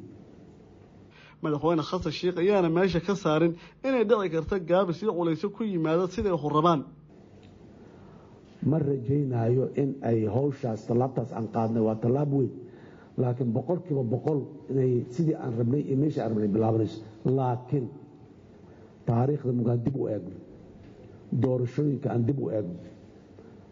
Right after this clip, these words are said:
Speaker 2: dad aan tiro badnayn oo meeshaan fadhiyo, oo aan anugu ka mid ahay,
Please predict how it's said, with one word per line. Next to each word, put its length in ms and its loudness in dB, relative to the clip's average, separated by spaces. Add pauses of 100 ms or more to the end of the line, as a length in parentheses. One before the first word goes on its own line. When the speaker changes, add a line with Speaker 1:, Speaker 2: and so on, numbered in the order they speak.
Speaker 2:
dad 320 0
aan 180 -4
tiro 220 0
badnayn 400 0
oo 60 0
meeshaan 380 2
fadhiyo, 360 -2 (600)
oo 100 0
aan 80 2
anugu 280 2
ka 100 -2
mid 200 0
ahay, 220 -4